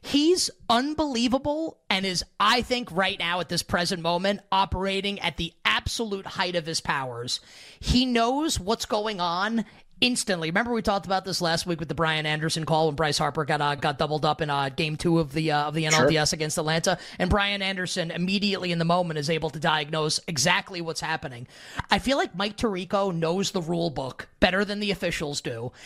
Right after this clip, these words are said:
Speaker 1: He immediately knows exactly what's happened before the officials even call it. It's like a flag comes out, he's like, "Oh yeah, it's a false start on the left guard." And, like, I'm really good with this stuff, and I'm like, "How the,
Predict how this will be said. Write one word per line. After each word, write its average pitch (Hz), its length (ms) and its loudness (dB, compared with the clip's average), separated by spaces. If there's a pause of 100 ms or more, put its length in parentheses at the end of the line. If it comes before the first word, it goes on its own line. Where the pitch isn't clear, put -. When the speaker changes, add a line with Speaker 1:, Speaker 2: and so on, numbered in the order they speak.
Speaker 1:
He 240 200 4
immediately 262 680 -2
knows 220 340 2
exactly 202 540 -2
what's 240 160 -2
happened 202 320 0
before 202 300 -2
the 240 80 0
officials 226 400 0
even 220 220 -2
call 185 280 4
it. 180 80 0
It's 185 140 0
like 214 100 0
a 190 60 2
flag 233 340 0
comes 220 180 -2
out, 220 140 2
he's 233 140 -4
like, 240 100 2
"Oh 233 80 4
yeah, 220 200 2
it's 185 100 -4
a 208 40 -6
false 208 220 0
start 196 220 0
on 185 100 -2
the 180 60 -4
left 175 240 -2
guard." 156 280 0 (220)
And, 254 80 4
like, 220 220 -2
I'm 214 280 2
really 226 280 2
good 220 200 0
with 247 140 -8
this 254 140 -4
stuff, 254 280 0
and 226 80 0
I'm 190 120 0
like, 170 160 -2
"How 220 180 0
the, 247 180 -4